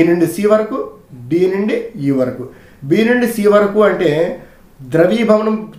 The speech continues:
చెందిన పూర్తి, ద్రవీభవనం పూర్తయ్యేంత వరకు ఉష్ణోగ్రత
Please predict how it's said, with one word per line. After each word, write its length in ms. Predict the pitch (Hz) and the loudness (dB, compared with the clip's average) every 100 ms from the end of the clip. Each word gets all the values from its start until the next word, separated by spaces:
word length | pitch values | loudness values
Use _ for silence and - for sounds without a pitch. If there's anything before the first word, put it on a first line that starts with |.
| - | -8
చెందిన 280 | 190 190 190 185 180 | -6 -4 -2 -2 -2
పూర్తి, 340 | 170 175 - 160 | -6 -6 -6 -8
ద్రవీభవనం 580 | 151 165 208 208 202 202 - | -2 0 0 0 0 0 -2
పూర్తయ్యేంత 680 | 180 - 196 190 196 196 196 185 | -4 -2 -2 0 -2 -2 -2 0
వరకు 300 | 180 180 180 - - - - 156 | 0 2 2 0 -4 -18 -12 -10
ఉష్ణోగ్రత 480 | - 175 170 160 | -6 -2 -2 0